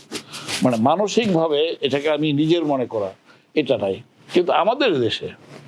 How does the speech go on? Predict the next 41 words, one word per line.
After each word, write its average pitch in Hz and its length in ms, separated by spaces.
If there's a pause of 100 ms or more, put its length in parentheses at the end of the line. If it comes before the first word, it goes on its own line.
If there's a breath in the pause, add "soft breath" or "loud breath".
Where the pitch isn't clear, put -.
(460 loud breath)
এই 156 80
যে 147 180
কোনো 196 200
একটা 208 180
প্রতিষ্ঠান 180 600
হলে, 156 300
প্রতিষ্ঠানটা 185 680
অনেকটা 151 560 (400 loud breath)
যিনি 147 180
উদ্যোগ 156 460
গ্রহণ 170 280
করেন, 196 340
এটা 143 220
তার 147 160
কাছে 151 180
সন্তানের 156 540
চাইতেও 120 300
বেশি। - 320 (460 loud breath)
একটা 175 140
ছোট্ট 208 340
গার্মেন্টস 170 360
ইন্ডাস্ট্রির 175 400
মালিকের 147 300
সাথে 131 160
যদি 143 120
আপনি 131 120
দেখা 123 200
করেন, 131 240 (720 loud breath)
কিংবা 170 200
যিনি 160 200
একটা 170 340
এক 170 240
খণ্ড 165 320
জমি 165 260
চাষ 139 260
করেন, 120 300 (400 loud breath)
তার 156 180
জমির 165 300
চাষবাসের 156 600
যে 156 100
কাজ, 113 300